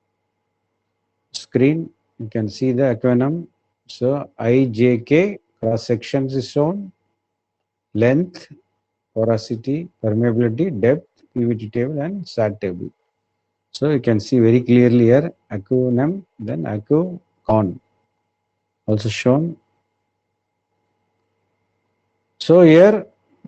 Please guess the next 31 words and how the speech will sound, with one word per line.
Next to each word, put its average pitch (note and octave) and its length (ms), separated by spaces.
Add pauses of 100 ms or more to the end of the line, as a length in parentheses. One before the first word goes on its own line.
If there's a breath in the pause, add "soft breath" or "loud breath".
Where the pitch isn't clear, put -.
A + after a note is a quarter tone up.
(200)
so B2 220
aquifer C3+ 440
one C#3 180
you C3 100
can A#2+ 220
see C#3 260
is E3 180
connected B2+ 680 (580)
to A#2+ 100
the A#2 100
cells C#3+ 440
of B2 160
the E3 80
first D3 300
three C#3 400
layers C3+ 380
of B2+ 180
the E3 100 (220)
fifth B2 120
column B2 280
of A2+ 200
the G3 220 (580)
X A#2 260
Z B2+ 360 (840)
cross A#2+ 280
section. G2+ 460 (1400)
Explanation A2+ 580
of B2+ 220
the B2 140
run A2+ 200
spec. G2+ 320